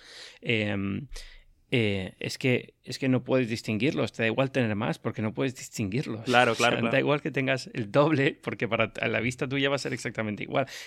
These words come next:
Speaker 1: que no, luego no es real porque la vista de cada persona es diferente y puedes tener mejor calidad de vista, ya puedes ver mejor, ¿no? Pero, pero no deja de ser un poco,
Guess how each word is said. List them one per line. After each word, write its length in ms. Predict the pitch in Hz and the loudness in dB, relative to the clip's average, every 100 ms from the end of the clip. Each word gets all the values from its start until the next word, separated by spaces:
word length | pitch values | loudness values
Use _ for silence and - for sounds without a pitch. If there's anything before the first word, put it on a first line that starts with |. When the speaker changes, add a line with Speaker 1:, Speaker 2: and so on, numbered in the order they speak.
| - | -2
Speaker 1:
que 100 | 123 | 2
no, 140 | 120 | 4
luego 240 | 127 120 123 | 6 8 8
no 80 | |
es 60 | 117 | 8
real 240 | 123 127 | 6 6
porque 200 | 127 127 | 4 0
la 120 | 117 101 | 0 0
vista 260 | 101 120 | -2 -2
de 80 | 104 | 0
cada 160 | 104 104 | 0 -2
persona 300 | 107 117 107 | -4 -4 -6
es 60 | |
diferente 500 | 107 - 123 160 160 | -4 -2 0 0 -2
y 20 | |
puedes 220 | 151 127 - | -4 -6 -6
tener 180 | 113 | -4
mejor 320 | 104 104 110 104 | -4 -4 -6 -2
calidad 300 | 110 101 101 | 0 0 -2
de 100 | 101 | -4
vista, 280 | - - | -6 -6
ya 40 | 113 | -6
puedes 220 | 113 110 | -4 -8
ver 100 | 117 | -6
mejor, 360 | 107 - 147 135 | -8 -4 -2 0
¿no? 140 | 151 | -2
Pero, 220 | - 120 - - - - _ | -2 -6 -8 -18 -18 -20 _
pero 240 | 123 113 | 0 2
no 100 | 107 | 2
deja 220 | 117 139 | 2 2
de 80 | 123 | 0
ser 120 | - 127 | 0 -2
un 100 | 117 | -2
poco, 440 | 120 113 123 123 | -2 2 2 2